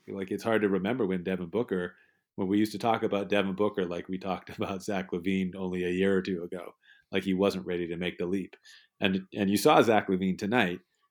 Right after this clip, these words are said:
I mean, he turned it on when he needed to. Like Scalabrini was talking about on the broadcast, he only had, like, two or three points. Like, like, we had shut him down, and it was like, "No, no, no, <laughs> that, that he's just waiting until he needed to, to really step up and had the room to do so."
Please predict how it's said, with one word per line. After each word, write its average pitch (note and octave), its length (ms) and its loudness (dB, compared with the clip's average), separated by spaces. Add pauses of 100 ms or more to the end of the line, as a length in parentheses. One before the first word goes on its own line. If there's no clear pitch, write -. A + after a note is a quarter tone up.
(140)
I - 40 -12
mean, F#2+ 140 -2
he G#2+ 140 -4
turned A#2+ 300 0
it F#2+ 60 4
on A2 220 4
when F#2+ 140 2
he F#2 100 2
needed G#2+ 300 0
to. F2 200 -10
Like E2 160 -10 (300)
Scalabrini G#2 640 2
was F#2+ 100 0
talking G2+ 300 0
about F#2+ 180 2
on F#2 80 0
the F2 80 -4
broadcast, G2 560 -2
he F#2+ 120 -4
only F#2 200 -4
had, F#2 220 -4
like, D#2+ 140 -8
two F#2 140 -6
or E2+ 80 -4
three F2 200 -8
points. G2 460 -6 (500)
Like, F2 200 -6 (160)
like, F#2 140 -2
we F#2+ 140 0
had F#2 120 0
shut G2 220 -2
him F2 140 -4
down, F#2 340 0
and D#2 140 -10
it E2+ 40 -10
was E2+ 140 -8
like, F2+ 160 -4
"No, A2 140 -4
no, G#2+ 80 -2
no, F#2+ 140 0
<laughs> F2+ 40 -2
that, G2 200 -2 (100)
that A2 160 -2
he's A#2+ 180 2
just A#2 300 2
waiting A2 440 6
until F#2 260 -4
he F#2 140 -6
needed F#2+ 320 -2 (420)
to, G2 240 2 (100)
to F#2+ 160 -2
really F2+ 280 0
step F2+ 320 -2
up F#2 220 2
and E2 100 -8
had F#2 140 -6
the E2+ 80 -8
room F2 220 -4
to E2 80 -10
do F#2 160 -4
so." E2 260 -10